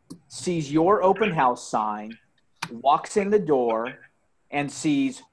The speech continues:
Raphael's smiling face, Howard's smiling face, Janine's smiling face, shakes hands, and it's over. All those thousands of dollars that this person has spent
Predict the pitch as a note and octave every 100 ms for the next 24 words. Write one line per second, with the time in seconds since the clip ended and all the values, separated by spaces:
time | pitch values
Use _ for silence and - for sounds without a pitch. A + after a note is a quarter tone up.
0 | _ C3 D3 E3 F#3 D#3+ D#3+ D#3+ E3 -
1 | F3 D#3+ D#3+ D#3+ D#3 E3+ D#3 D#3+ - C#3+
2 | C#3 D3 D3+ - D#3+ D3 D3 D3+ D3+ D#3
3 | D3+ D3+ - B2+ C3 D3 D3+ - C#3+ C#3+
4 | D3 D3 - D3 D3+ - - _ _ -
5 | - E3 G3 - E3+ D3+ C3+ B2+ C3+ -
6 | _ _ _ _ D#3 C#3+ C3 D3 B2+ G#2
7 | - - - _ _ _ _ C#3+ D3+ F#3
8 | G#3 G3+ - C#3 D#3+ E3+ F#3 F3+ F3+ D3+
9 | D#3+ D#3 F3 F3 F3 F#3+ D#3+ - E3 D#3
10 | E3+ D3+ D3 - D#3 D#3+